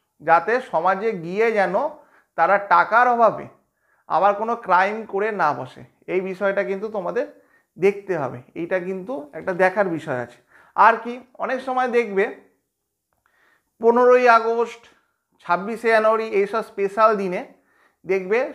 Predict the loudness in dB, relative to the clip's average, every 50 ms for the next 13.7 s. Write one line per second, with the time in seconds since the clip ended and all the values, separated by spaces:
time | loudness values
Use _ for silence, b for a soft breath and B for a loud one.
0 | -4 0 0 0 2 0 0 -2 -2 -2 -2 -4 -4 -4 -6 -10 -10 -6 -2 -2
1 | 0 0 -2 -4 -10 -18 _ _ _ _ _ _ _ _ _ _ _ -4 0 0
2 | 0 0 4 4 4 4 4 2 -4 -4 -2 -2 0 -2 -2 -2 -4 -2 2 4
3 | 4 4 4 2 2 0 -4 -6 -6 -6 -8 -8 -8 -6 -6 -6 -6 -6 -8 -10
4 | -12 -16 -20 _ _ _ _ -4 0 0 0 0 -2 -4 -6 -2 -2 -2 -2 -2
5 | -2 -4 -4 -2 -2 -4 -6 -6 -8 -10 _ -4 -4 -2 -4 -6 -8 -12 -14 -18
6 | -20 _ _ _ _ _ _ _ _ _ _ _ _ _ _ _ _ -2 -2 -2
7 | 2 4 6 6 6 4 2 -2 -8 -8 -4 -4 -4 -4 -4 -6 -6 -6 -6 -6
8 | -8 -12 -16 _ _ _ _ -4 -4 -2 -2 -2 -2 -2 -2 -2 -2 -2 -2 -4
9 | -6 -6 -4 -2 0 0 0 0 -2 -4 -4 -4 -6 -4 -4 -4 -4 -6 -8 -10
10 | -10 -6 -6 -4 -4 -4 -4 -2 -2 -2 -2 -2 -6 -10 b b b b b b
11 | b 0 2 4 6 6 4 2 2 0 -2 -2 -2 -2 -4 -4 -4 -4 -4 -4
12 | -4 -6 -12 -20 _ _ _ _ _ _ _ -14 -12 -10 0 4 4 4 4 4
13 | 2 2 4 4 4 2 2 0 0 -2 -4 -6 -10